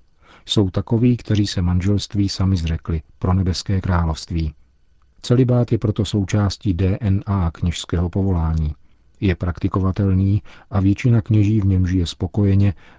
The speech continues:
ve věrnosti slovu, které dali při svém svěcení, říká otec Anatrela,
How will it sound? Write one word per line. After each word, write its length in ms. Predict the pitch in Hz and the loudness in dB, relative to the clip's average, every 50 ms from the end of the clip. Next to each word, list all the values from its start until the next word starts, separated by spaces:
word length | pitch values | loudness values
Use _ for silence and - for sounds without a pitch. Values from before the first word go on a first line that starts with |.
| - | -2
ve 120 | - 95 98 | 0 0 2
věrnosti 560 | 87 101 107 104 110 117 113 - - - 120 | 4 2 2 4 4 2 2 0 -2 -4 -4
slovu, 360 | 104 - - 107 101 98 104 | -4 -2 -2 -2 0 0 -2
které 320 | - - - 95 95 92 87 | -2 -2 -2 0 0 0 0
dali 220 | 80 87 90 98 | 0 0 0 -2
při 180 | - - - 87 | -2 -2 -6 -6
svém 280 | - - 98 98 95 | -2 0 2 2 0
svěcení, 640 | - - 101 95 87 - - 90 85 82 78 78 - - - _ _ - - _ _ _ - | 0 0 -2 -2 0 0 0 0 2 2 0 0 -4 -8 -20 _ _ -20 -20 _ _ _ -2
říká 420 | 92 101 95 - - 92 85 82 | 0 0 0 0 0 -4 -4 -2
otec 340 | - 101 - - 87 - - | -4 -4 -4 -4 -4 -4 -4
Anatrela, 540 | 95 92 90 87 - - 95 95 92 90 | -2 -2 -2 -2 -2 -2 -2 0 0 -2